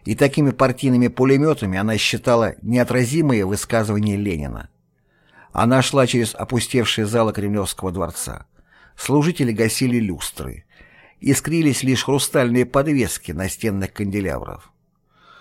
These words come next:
"Пора уже, пора", подумала она и ускорила шаг. "Всегда я ухожу последней".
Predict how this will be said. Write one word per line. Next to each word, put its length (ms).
"Пора 380
уже, 320
пора", 400
подумала 540
она 200
и 60
ускорила 480
шаг. 480
"Всегда 380
я 160
ухожу 340
последней". 720